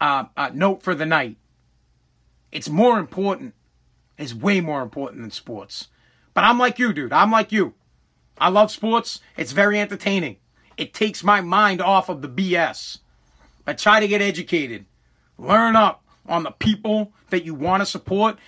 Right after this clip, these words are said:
and make sure you wanna support them before you vote for them. All right, that's it. Spazzing Out's over. I ain't preaching on anybody anymore. What didn't we get to?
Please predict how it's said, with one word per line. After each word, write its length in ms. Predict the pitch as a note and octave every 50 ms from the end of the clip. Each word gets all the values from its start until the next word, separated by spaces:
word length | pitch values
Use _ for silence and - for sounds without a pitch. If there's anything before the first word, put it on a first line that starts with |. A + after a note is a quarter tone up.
| - -
and 260 | D#3+ E3 D#3 D3 D3+
make 280 | E3+ G3 G#3+ A3 - -
sure 480 | - - - - A3 A#3 A#3 A#3 A3+ G#3
you 120 | G3 G#3+
wanna 280 | F#3 G3 G3+ G3+ G3 -
support 420 | - D3+ - - G3 G3+ G3 -
them 120 | G3 F3+ D3+
before 280 | D3 - - F3+ F3+
you 140 | E3 E3 F3+
vote 260 | D3+ C3 D3+ C#3 -
for 100 | - C#3
them. 180 | B2 A2+ G2 F#2 _ _ -
All 80 | - E3
right, 160 | D3+ C3+ -
that's 180 | F3 G3 - G#3
it. 160 | E3 - - _ - - -
Spazzing 320 | - - A3+ G#3 A#3 G3+ A#3
Out's 240 | A#3 A3 G#3+ -
over. 180 | A3 G3+ F3 C#3+
I 240 | D3 F3 G3+ A3 A3+
ain't 140 | A3 G#3 -
preaching 320 | A3 A3 G3+ - G#3+ G#3
on 100 | G3 G3
anybody 400 | G3 G3 F#3+ F3+ F3+ F3 E3+ E3+
anymore. 380 | D#3+ D#3+ D3+ C#3+ C3+ A#2 - - _ _ - - - F#2 - - - - _ _ _ _ _ _ _ _ _ _ _ _ _ _ - -
What 220 | - C#3 B3 A3 -
didn't 180 | C4 A#3 A3+
we 100 | A3 G3+
get 240 | D#3 F3 F3+ E3+ -
to? 200 | - - G2+ -